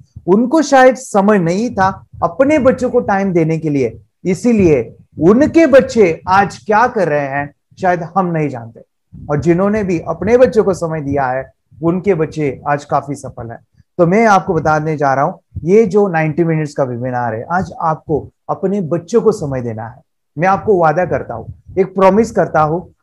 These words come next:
आने वाले नाइंटी मिनट्स में आज को आपको मैं इतना कुछ ऐसा knowledge देना चाहूंगा जो शायद आपके बच्चों के लिए, उनकी जिंदगी के लिए बहुत ही जबरदस्त होगा। तो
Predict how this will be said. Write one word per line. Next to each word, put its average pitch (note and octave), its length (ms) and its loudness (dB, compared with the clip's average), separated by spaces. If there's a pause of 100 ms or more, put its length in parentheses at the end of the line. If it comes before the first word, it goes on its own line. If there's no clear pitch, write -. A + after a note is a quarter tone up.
(120)
आने A#3+ 160 6
वाले G#3+ 240 4
नाइंटी F#3 280 0
मिनट्स F3 360 -6
में B2 160 -8 (300)
आज A#3 320 4
को A3 160 4
आपको E3+ 580 0
मैं E3 200 -4
इतना A3 400 2
कुछ C4 320 -2 (480)
ऐसा G3 380 2
knowledge G3 340 2
देना D3+ 260 -4
चाहूंगा C#3 500 -2 (260)
जो F3 140 0
शायद E3+ 280 0
आपके E3+ 340 0
बच्चों E3 300 0
के E3 120 -2
लिए, C3 300 -2 (260)
उनकी G#3 280 4
जिंदगी G3 440 4
के F3+ 100 2
लिए D3+ 160 2
बहुत F3 880 -4
ही C#4 160 4
जबरदस्त B2 680 -4
होगा। - 300 -12 (840)
तो F3+ 360 4